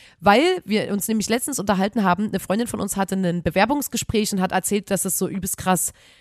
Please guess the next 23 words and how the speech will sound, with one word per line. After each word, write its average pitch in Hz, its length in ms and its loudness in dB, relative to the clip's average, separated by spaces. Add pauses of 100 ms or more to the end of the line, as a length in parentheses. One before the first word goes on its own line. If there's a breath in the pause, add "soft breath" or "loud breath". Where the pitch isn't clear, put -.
(460 soft breath)
erniedrigend 208 640 4
war 170 240 6
und 175 180 0
die 190 60 -2
dann 175 160 0
dort 175 180 -2
saß 185 340 2
und 185 60 -2
dann 170 160 0
so 170 280 0
bla 180 360 0
und 170 160 0
dann 170 140 0
noch 170 120 -4
die 208 160 -2
Frage 180 300 0
bekommen 170 440 -2
hat 170 200 -4
und 185 180 -4
das 170 220 0
und 165 140 -6
dann 170 120 2
so 170 200 0